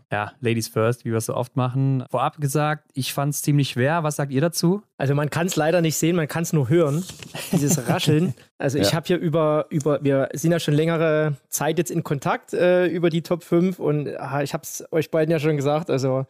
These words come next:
Speaker 2: in meinem Hirn ist Fasching. Also ich bin jeden Tag am Ändern der Liste, jetzt hab ich's endgültig. Äh, ich würd einfach mal anfangen.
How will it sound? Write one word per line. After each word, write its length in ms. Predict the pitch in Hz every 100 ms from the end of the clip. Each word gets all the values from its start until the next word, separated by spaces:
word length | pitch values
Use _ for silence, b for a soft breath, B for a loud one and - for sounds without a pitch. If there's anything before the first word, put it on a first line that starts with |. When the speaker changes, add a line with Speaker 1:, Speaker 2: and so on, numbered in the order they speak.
| _ -
Speaker 2:
in 180 | 156
meinem 240 | 147 147 147
Hirn 200 | 156 165
ist 220 | 160 -
Fasching. 360 | 156 151 139 131
Also 160 | 135
ich 100 | 147
bin 120 | 160
jeden 200 | 151 170
Tag 200 | 165 175 185
am 120 | 151
Ändern 340 | 160 190 175
der 100 | 160
Liste, 320 | 160 196 -
jetzt 240 | 165 143 -
hab 120 | 165
ich's 140 | 185
endgültig. 680 | - 180 185 190 208 226 - _ 156
Äh, 180 | 151
ich 120 | 156 196
würd 100 | 190
einfach 200 | 175 160
mal 100 | 139
anfangen. 400 | 214 180 196